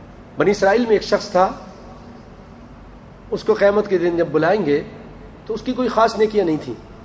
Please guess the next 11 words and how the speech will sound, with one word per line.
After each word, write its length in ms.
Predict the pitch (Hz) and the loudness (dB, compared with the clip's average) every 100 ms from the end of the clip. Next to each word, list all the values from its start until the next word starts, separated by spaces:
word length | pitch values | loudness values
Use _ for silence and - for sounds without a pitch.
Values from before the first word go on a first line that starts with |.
| - - - - | -20 -20 -20 -6
لیکن 360 | 165 190 - 294 - - - - - - - - | -2 2 0 -2 -8 -16 -20 -20 -20 -20 -20 -6
وہ 80 | 180 | -4
کیا 240 | 180 233 254 | 2 4 4
کرتا 260 | 220 185 170 | 2 0 0
تھا 280 | 156 170 - - - - - - - - - - - | 2 -2 -4 -16 -20 -20 -20 -20 -20 -20 -20 -20 -8
کہ 80 | 208 | -6
اس 160 | 220 | -4
نے 100 | 233 | 0
اپنے 200 | 254 240 | 0 2
عاملوں 460 | 233 190 226 262 254 | 2 4 4 8 6
سے، 200 | - 170 | 6 -2